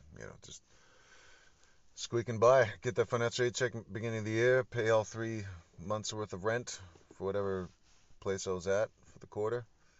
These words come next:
buy the books, and then whatever's left over, that's kinda what I had. You know, there's for little, <laughs> various little ways to earn a few extra bucks when you're a young, fit person,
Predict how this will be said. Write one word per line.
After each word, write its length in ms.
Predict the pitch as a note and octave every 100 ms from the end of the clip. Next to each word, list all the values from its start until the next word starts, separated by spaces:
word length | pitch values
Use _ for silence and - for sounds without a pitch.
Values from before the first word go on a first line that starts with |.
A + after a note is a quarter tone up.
| _ - _ _ _ _ _ -
buy 180 | E2+ F2
the 60 |
books, 520 | F2+ A2+ - - -
and 80 | G2
then 100 | G2
whatever's 420 | G2 G#2+ A2+ A2
left 220 | A2+ A#2 B2
over, 300 | C#3 A#2 G#2
that's 200 | G#2+ -
kinda 220 | A2 G#2
what 120 | G2+
I 80 | G2
had. 300 | A#2 A2 F2 F2 _ _ _ - -
You 120 | D3
know, 140 | A2+ F#2
there's 200 | F#2+ F#2
for 140 | G2+
little, 380 | F#2 F2+ E2+ C#2+ - - - _ _ - - - - -
<laughs> 460 | - - G2 F2+ F2 - - - - - - - - -
various 320 | - C3 B2+ C3
little 200 | B2+ A#2+
ways 320 | B2 C3 G#2+
to 80 | G#2+
earn 200 | A2+ A2+
a 60 |
few 240 | - A2 A2
extra 240 | - G2
bucks 580 | E2 G#2+ - - - - -
when 160 | F#2 F#2
you're 200 | F2+ F2
a 60 |
young, 480 | F2+ G2 F#2+ F#2 F2+ - _ _ _ _ - - - - - - -
fit 260 | - G2+ -
person, 400 | - G2+ - A#2+